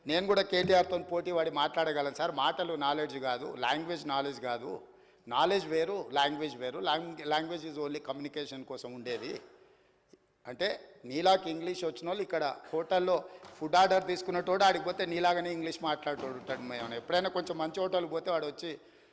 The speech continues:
ఆ, మెనూ ఇచ్చేసి మంచి ఇంగ్లీష్లో మాట్లాడతాడు అధ్యక్ష.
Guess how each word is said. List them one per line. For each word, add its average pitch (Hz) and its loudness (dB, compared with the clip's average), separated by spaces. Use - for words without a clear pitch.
ఆ, 127 -6
మెనూ 151 -2
ఇచ్చేసి 160 -6
మంచి 240 -4
ఇంగ్లీష్లో 220 0
మాట్లాడతాడు 143 -2
అధ్యక్ష. 107 -12